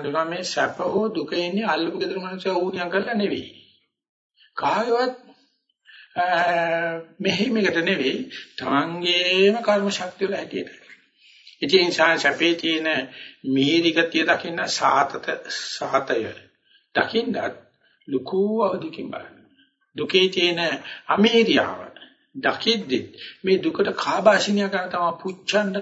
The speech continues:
කණ්ඩ, මිරිකණ්ඩ, අනින්න, තවන්න, දුක් දෙන්න.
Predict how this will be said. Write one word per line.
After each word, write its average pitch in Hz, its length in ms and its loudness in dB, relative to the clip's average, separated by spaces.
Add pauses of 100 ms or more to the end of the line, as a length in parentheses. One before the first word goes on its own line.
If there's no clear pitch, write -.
කණ්ඩ, 185 500 -4 (480)
මිරිකණ්ඩ, 190 680 0 (280)
අනින්න, 196 500 2 (440)
තවන්න, 185 560 2 (560)
දුක් 156 300 0
දෙන්න. 208 300 4